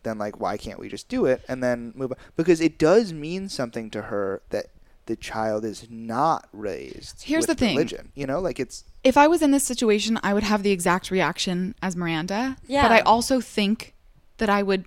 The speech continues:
Speaker 2: acquiesce as she does, because I think,
Speaker 1: Mm-hmm.
Speaker 2: because the, I agree with you. It's a weird, you're like, of course there's always something on the other side. You
Speaker 1: Mm-hmm.
Speaker 2: know, not doing something is also something, or doing something means something.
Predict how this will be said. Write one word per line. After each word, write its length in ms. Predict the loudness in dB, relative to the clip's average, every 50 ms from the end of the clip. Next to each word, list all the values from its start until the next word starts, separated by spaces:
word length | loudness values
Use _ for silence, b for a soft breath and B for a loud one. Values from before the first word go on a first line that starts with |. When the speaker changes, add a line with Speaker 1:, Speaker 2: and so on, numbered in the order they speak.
| -10 -4 -2
Speaker 2:
acquiesce 520 | -2 -2 -2 -6 -8 -6 -6 -6 -8 -8
as 100 | -6 -6
she 160 | -6 -6 -6
does, 220 | -8 -10 -10 -10 -10
because 240 | -8 -6 -4 -2 -2
I 80 | -2
think, 260 | 0 0 0 0 0
Speaker 1:
Mm-hmm. 320 | -2 -8 -10 -10 -10 -12 -14 -16 -8
Speaker 2:
because 200 | -4 -2 -2 0
the, 160 | -2 -4 -4 -4 _ _ -4 0
I 80 | 0 2
agree 300 | 2 0 -2 -4 -6 -6
with 180 | -6 -8 -6
you. 200 | -4 -4 -4 -4 -6 -6
It's 80 | -4
a 80 | -4 -4
weird, 400 | -2 -2 -2 0 -2 -2 -4 -4
you're 120 | -4 -2 -2
like, 160 | -2 -4 -6
of 80 | -8
course 180 | -4 -4 -4 -2
there's 160 | -4 -4 -4
always 240 | -4 -4 -4 -4 -6
something 320 | -8 -8 -10 -10 -12 -14
on 100 | -12 -12
the 80 | -12 -14
other 120 | -14 -12 -10
side. 340 | -8 -8 -8 -8 -8 -8 -8
You 80 | -6
Speaker 1:
Mm-hmm. 100 | -6 -4
Speaker 2:
know, 100 | -4 -4
not 240 | -6 -6 -8 -8 -8
doing 180 | -8 -8 -8 -10
something 300 | -12 -12 -12 -12 -10 -10
is 100 | -10 -10
also 260 | -10 -12 -12 -12 -10
something, 440 | -10 -12 -12 -12 -14 -14 -14 -12 -8
or 140 | -8 -8 -8
doing 220 | -8 -8 -10 -10 -10
something 360 | -10 -12 -12 -12 -12 -12 -10
means 200 | -10 -10 -10 -10
something. 420 | -8 -8 -6 -4 -2 -2 -2 -2